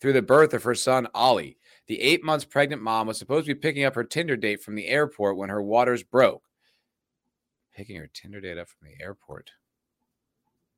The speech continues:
Fourth date? This guy's already got her picking him up at the airport when she's eight months pregnant? Fucking Chad. That's a Chad right there.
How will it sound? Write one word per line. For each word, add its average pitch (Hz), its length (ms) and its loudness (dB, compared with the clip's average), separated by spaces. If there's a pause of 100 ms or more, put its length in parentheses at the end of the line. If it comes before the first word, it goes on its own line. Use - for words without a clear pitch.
(960)
Fourth 180 540 6
date? 143 260 8
This 123 120 0
guy's 123 240 6
already 120 260 4
got 110 180 4
her 107 60 4
picking 120 280 -4
him 110 60 2
up 110 140 2
at 110 120 0
the 98 120 -2
airport 120 340 0
when 120 120 -4
she's 117 280 -8
eight 127 240 0
months 139 240 -2
pregnant? 120 560 0 (1300)
Fucking 76 260 -16
Chad. 92 560 0 (480)
That's - 140 -20
a 85 40 -12
Chad 107 360 4
right 101 220 4
there. 110 420 8